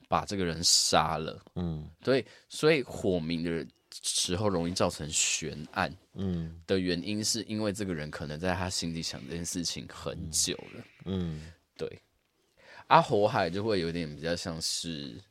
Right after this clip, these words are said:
Speaker 1: 我失手杀了这个人。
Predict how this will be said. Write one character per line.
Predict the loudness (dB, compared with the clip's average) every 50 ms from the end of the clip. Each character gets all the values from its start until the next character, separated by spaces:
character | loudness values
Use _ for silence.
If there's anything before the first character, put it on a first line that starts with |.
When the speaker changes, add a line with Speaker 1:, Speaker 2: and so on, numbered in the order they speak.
| _ _ _ _ _ _ _ _ _ _ _ _ _ _ _ _ _ _ _ _ _ _ _ _ _ _ _ _ _ _ -4
Speaker 1:
我 | -2 0 2
失 | 2 4 2 2 0 -2
手 | -2 0 -2 -2 -2
杀 | -2 -2 -2 -2 -4
了 | -4 -8
这 | -12
个 | -14 -14
人。 | -14 -16 -16